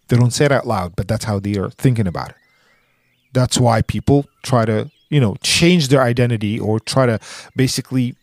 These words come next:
and, and I'll, I'll just call it as it is, right? They are trying to fit in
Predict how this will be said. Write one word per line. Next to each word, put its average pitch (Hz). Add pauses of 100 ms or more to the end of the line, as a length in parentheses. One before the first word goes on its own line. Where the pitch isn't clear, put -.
(140)
and, -
and 165 (640)
I'll, 185 (100)
I'll - (100)
just 185
call 175
it 151
as 139
it 135
is, 98
right? 123 (260)
They 185
are 170
trying 165
to 127
fit - (120)
in 156